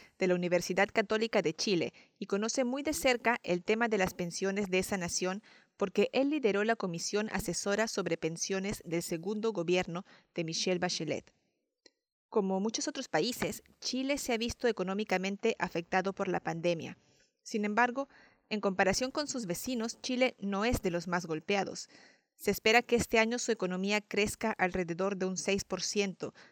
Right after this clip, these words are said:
después de una caída del once por ciento en dos mil veinte, y es el país con mayor pib per cápita de Sudamérica. Así que llama la atención que el año pasado el gobierno decidiera permitir algo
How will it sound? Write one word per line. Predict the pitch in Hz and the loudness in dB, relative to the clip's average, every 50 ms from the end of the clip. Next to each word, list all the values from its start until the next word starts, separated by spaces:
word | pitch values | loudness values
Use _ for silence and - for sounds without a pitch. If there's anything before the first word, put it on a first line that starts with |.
| _ - | _ -6
después | 185 185 - - 208 202 190 | -6 -6 0 2 2 4 4
de | 202 | 4
una | 202 208 208 202 | 4 4 2 0
caída | - 185 180 180 180 202 190 | 2 2 2 4 4 2 2
del | 196 185 - | 2 0 0
once | - 190 196 - 214 202 | -2 -4 -2 -2 -4 -2
por | - 180 180 | -2 -4 -4
ciento | - - 202 196 190 190 220 214 - | -2 -2 -2 -2 -2 0 -2 -2 0
en | 185 180 165 | -2 -4 -4
dos | 165 - - | -4 -6 -4
mil | 185 190 185 180 | -4 -4 -4 0
veinte, | 202 214 214 190 165 - - - _ _ - _ _ _ _ _ _ | 0 0 0 0 -2 -6 -8 -8 _ _ -20 _ _ _ _ _ _
y | - 226 | 2 2
es | 247 - | 2 2
el | 311 277 | 2 0
país | - 220 208 220 226 254 - - | 4 4 4 6 4 2 -2 0
con | - 208 196 | 0 0 2
mayor | 185 185 180 196 208 214 | 2 0 0 0 -2 -2
pib | _ _ - 233 233 - - _ - | _ _ -2 -2 -2 -2 -4 _ 0
per | 196 175 - | 0 0 2
cápita | - 185 190 - 208 190 - 214 202 | 4 4 4 4 2 0 0 0 0
de | 196 | 0
Sudamérica. | - - 165 151 165 175 196 190 - - - - 185 - _ _ _ _ _ _ _ _ _ _ _ _ - | -2 -6 -4 -4 -2 0 0 0 0 -2 -6 -12 -14 -14 _ _ _ _ _ _ _ _ _ _ _ _ -6
Así | 220 226 269 247 | -6 -4 -4 0
que | 294 277 | 0 4
llama | 240 277 285 311 | 4 4 4 4
la | 320 294 | 2 2
atención | 233 - 175 170 170 - - 220 220 240 233 | 2 2 0 -2 -2 -4 -2 0 0 -2 -2
que | - - 185 | -2 0 2
el | 180 175 | 2 4
año | 180 185 208 220 | 2 0 0 -2
pasado | - 175 - - - 185 190 202 226 - | -2 -2 -2 0 0 0 2 2 0 0
el | - 170 165 | 0 -2 -2
gobierno | 165 170 175 185 190 190 208 208 | -2 0 2 2 2 2 0 -2
decidiera | 185 185 - - 175 175 185 196 202 | -2 -4 -2 -2 0 0 2 2 2
permitir | 202 - 196 175 175 165 - 196 196 - | 2 0 -2 -2 -4 -2 -2 -2 -2 2
algo | - 185 190 190 208 - | 2 2 2 2 0 -2